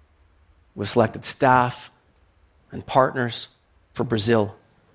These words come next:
And this year, we're committing to India and Ethiopia.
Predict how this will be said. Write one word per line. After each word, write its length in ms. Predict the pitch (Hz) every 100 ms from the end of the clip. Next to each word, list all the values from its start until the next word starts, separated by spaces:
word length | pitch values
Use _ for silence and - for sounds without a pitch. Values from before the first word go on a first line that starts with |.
| _ _
And 120 | 113 117
this 240 | 226 -
year, 280 | 143 127 135
we're 140 | 131
committing 360 | - 143 143 131
to 340 | 135 120 117
India 360 | 170 185 185 175
and 120 | 147
Ethiopia. 580 | 131 139 135 127 110